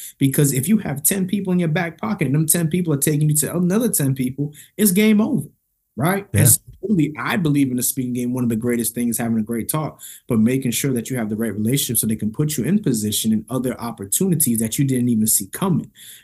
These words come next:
Speaker 1: And so I would tell any speaker, speak for free, build your reputation up, get your social proof, right? And let me say this to you. Free is only free when you don't have a strategy attached to your free.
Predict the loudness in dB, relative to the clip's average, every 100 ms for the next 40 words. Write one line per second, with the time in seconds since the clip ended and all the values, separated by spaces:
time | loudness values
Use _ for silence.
0 | _ 2 4 4 2 0 0 2 2 0
1 | 0 2 2 2 0 -2 -8 -12 _ _
2 | 0 4 2 2 2 2 2 -2 -8 _
3 | _ _ -14 -2 2 2 2 0 0 0
4 | 0 0 0 0 0 -4 -4 0 0 2
5 | 0 0 -2 0 0 0 -2 -4 -2 -4
6 | -4 -2 2 2 4 2 0 0 0 -6
7 | -20 _ _ _ _ -2 4 6 6 6
8 | 6 4 4 2 2 2 0 -2 0 0
9 | 0 -2 -2 -2 -2 -2 0 -2 0 -2
10 | -2 0 0 0 -6 -8